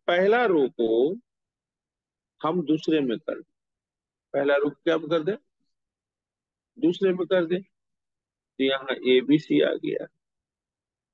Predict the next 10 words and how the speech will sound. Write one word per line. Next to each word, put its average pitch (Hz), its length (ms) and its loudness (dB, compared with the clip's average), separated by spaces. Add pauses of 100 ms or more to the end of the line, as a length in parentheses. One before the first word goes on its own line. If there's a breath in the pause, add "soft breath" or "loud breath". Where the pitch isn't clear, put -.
(260)
और 147 180 4
दूसरा 220 460 4
रो 175 240 4
को 135 460 2 (520)
तीसरे 196 420 2
में 117 160 -2
कर 107 240 0
दें 131 340 -4
तो - 920 -14
डीएफ़ 127 460 -2